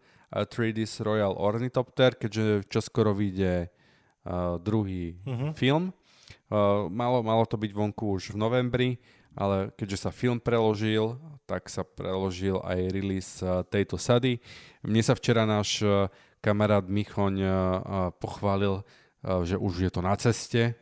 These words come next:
Speaker 2: Ó.
Speaker 1: lebo on vlastne si to objednával ešte na jeseň v tom, e, predpredaji, tak teraz sa mu skompletizoval order a odišiel.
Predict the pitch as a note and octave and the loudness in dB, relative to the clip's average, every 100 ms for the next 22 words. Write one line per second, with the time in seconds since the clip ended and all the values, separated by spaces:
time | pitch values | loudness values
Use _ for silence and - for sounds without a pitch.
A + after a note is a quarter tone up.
0 | - A#2 C#3 C3+ A#2+ G2+ G2 F2+ G2 G2 | -6 -4 -4 -4 -6 -4 -4 0 0 2
1 | G#2 G#2 G#2 F#2+ G2 - G#2 G2+ G2+ F2+ | 2 0 0 0 -2 -4 -8 -6 -4 -2
2 | G2+ G2 G2 G2 - F2+ F#2+ F#2+ G2+ - | -2 -2 -2 -2 -4 -4 -4 -4 -8 -8
3 | - F#2 F2+ F#2 - - - _ G2 F#2+ | -4 -4 -4 -6 -10 -20 -20 _ -4 -2
4 | F2 - G2+ - A2+ A2+ A2 A#2 C#3 C#3+ | -2 -2 -4 -2 0 2 4 4 2 -4
5 | _ _ _ _ _ F#2+ F2+ - F#2 F#2 | _ _ _ _ _ -6 -6 -4 -4 -4
6 | F2+ - F2+ F2 - F#2+ G2+ F#2 F#2 F#2 | -4 -8 -10 -10 -6 -4 -4 -6 -6 -4
7 | F#2 F#2 F#2 F2+ - - - _ - G2 | -2 -2 -2 -4 -12 -20 -20 _ -2 0
8 | G2 G2 G2+ G#2 F2+ F2 F2 _ _ _ | 0 0 0 0 0 -2 -4 _ _ _
9 | - G2+ A2+ - C3+ C3 C#3 | -6 -4 -2 0 2 4 4